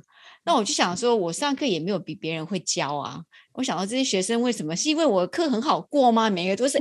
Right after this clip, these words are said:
A 吗？<laughs> 我说一定是这样子的。后来我，后来我的，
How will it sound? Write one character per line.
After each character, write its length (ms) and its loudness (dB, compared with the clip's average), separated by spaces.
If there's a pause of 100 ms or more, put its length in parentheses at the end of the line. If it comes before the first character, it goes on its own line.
A 280 8
吗？ 200 6 (420)
<laughs> 380 2
我 80 2
说 100 6
一 100 10
定 140 10
是 140 2
这 100 8
样 220 10
子 120 4
的。 160 6 (220)
后 80 4
来 140 8
我， 180 2
后 160 4
来 240 6 (100)
我 80 4
的， 200 0